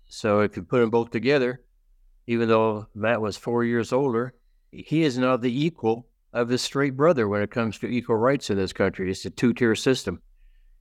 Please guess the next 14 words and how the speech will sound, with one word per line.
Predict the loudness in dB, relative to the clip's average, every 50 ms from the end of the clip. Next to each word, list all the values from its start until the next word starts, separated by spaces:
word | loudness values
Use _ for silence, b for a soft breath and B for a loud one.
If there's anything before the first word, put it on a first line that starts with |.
| -18 _
And | 0 2 4 4 4 2 0
that | -2 -4 -2 0
angers | 2 2 2 2 2 0 -2 -2 0
me | 0 0 0 -2 -4 -8 -16 _ _ -4
tremendously, | 0 2 4 6 4 4 4 2 0 0 -2 -2 -2 -4 -6
since | -4 -2 -2 -2 0 -2
they're | 0
both | 2 2 2 2 0 0
born | 2 4 4 4 4
right | 4 2 2 2
here | 0 -2 0 0
in | -2 -4
Casper, | 0 4 4 4 4 2 -2 -8 -8 -8 -10 -12 _ _ _ -20 -20 _ -20 -20 -20 -20 -8 0
Wyoming, | 2 4 4 4 4 4 4 2 2 0 -2